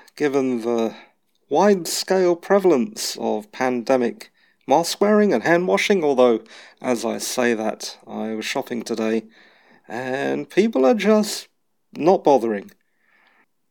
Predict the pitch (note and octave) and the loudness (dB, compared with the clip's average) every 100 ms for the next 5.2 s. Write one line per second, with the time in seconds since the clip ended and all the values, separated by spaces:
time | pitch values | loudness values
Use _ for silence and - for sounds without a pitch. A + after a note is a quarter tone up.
0 | _ _ _ - - A3 E3+ D3 A2 A2 | _ _ _ -4 2 4 4 0 2 2
1 | A2 G#2+ A2 G#2+ _ _ _ _ _ _ | 2 0 -4 -6 _ _ _ _ _ _
2 | _ _ _ _ A#2 G#2+ C3 A2+ A2+ B2 | _ _ _ _ -8 -4 -2 0 0 0
3 | D3 D#3 - _ _ _ _ _ _ _ | 0 -4 -10 _ _ _ _ _ _ _
4 | _ _ _ - E3 - G3 F3 - - | _ _ _ -6 -6 2 4 4 0 -2
5 | - | -4